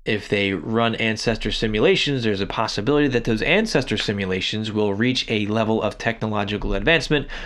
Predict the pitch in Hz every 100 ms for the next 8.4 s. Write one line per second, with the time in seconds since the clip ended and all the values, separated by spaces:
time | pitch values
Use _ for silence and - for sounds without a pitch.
0 | - 110 110 170 147 123 110 104 113 101
1 | 101 101 98 - - - 113 98 98 -
2 | 98 - 92 95 110 - 85 - - -
3 | - - - 131 123 117 113 120 110 -
4 | 135 117 117 190 165 123 120 117 107 -
5 | 117 113 185 143 127 110 117 110 104 104
6 | 101 107 107 104 101 127 135 127 - -
7 | 233 135 123 - 127 - 113 107 98 -
8 | - 165 113